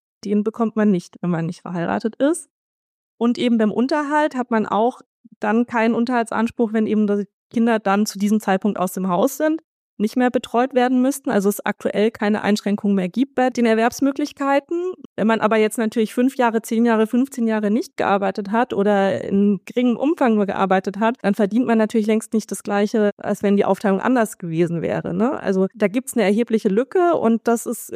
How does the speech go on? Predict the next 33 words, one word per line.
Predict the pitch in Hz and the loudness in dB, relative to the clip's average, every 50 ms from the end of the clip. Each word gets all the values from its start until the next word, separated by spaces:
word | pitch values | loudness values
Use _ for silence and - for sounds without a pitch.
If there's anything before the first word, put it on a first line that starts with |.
| - - | -10 -6
auch | - 220 214 - | -2 -2 -2 0
gefährlich, | - 226 - - 220 208 233 277 311 320 311 - 254 | 0 -2 0 0 0 2 2 2 0 -2 -2 -2 -2
wenn | 247 233 240 | 0 2 2
der | 233 226 | 2 0
Trend | - - - 233 247 262 254 | 0 -2 0 0 2 2 0
eben | - 233 220 226 | 0 0 -2 0
ist, | - - 247 240 - - | 0 0 0 0 0 0
dass | 247 233 - | -2 -2 0
immer | - 214 214 214 202 | 0 0 2 2 2
weniger | 233 233 240 233 226 208 | 2 2 2 2 2 2
Leute | 208 202 214 214 233 214 196 | 2 0 0 0 -2 -2 0
heiraten | 226 240 262 254 - 196 190 190 - - 240 269 349 466 | 0 0 0 0 -2 -2 -2 -2 0 0 0 0 0 -2
und | - - 208 - | -2 -4 -2 -2
trotzdem | 240 240 - - - 285 254 233 220 | -2 -4 -4 -4 -2 0 0 0 2
Familien | - 233 214 214 208 214 208 214 | 2 2 2 2 2 2 2 2
gründen | 196 185 202 226 220 - 233 220 214 | 2 2 2 2 2 2 0 0 0
und | 202 - 208 208 208 208 - - | 0 0 2 2 2 0 0 -4
die | 202 - | -8 -6
Care- | - 226 208 202 202 | -4 -2 -2 0 0
und | 202 196 | 0 0
Erwerbsarbeit | 208 180 196 208 202 - 220 214 202 196 196 | 0 2 2 2 0 0 -2 0 0 0 0
eben | - 202 190 202 | 2 2 2 4
nicht | 214 254 277 - - - - | 4 2 2 -2 -6 -14 -6
gleichmäßig | - 170 180 190 190 - - - - 120 202 196 190 180 202 185 - - | -2 0 2 2 2 0 -4 -10 -6 -2 0 2 2 2 2 0 0 0
aufteilen. | 175 175 196 - - - 226 233 233 226 | 0 0 0 -2 -4 -4 -2 0 2 2
Und | 214 196 | 2 0
das | 185 - | 0 0
ist | 247 233 - | -2 0 0
tatsächlich | 285 233 - - 214 208 208 - | 0 0 0 0 -2 -2 -2 -2
auch | - 208 | -2 -2
so, | - - 214 202 | -2 0 -2 0
wie | 196 190 | -2 -2
du | 196 202 208 202 | 0 0 2 2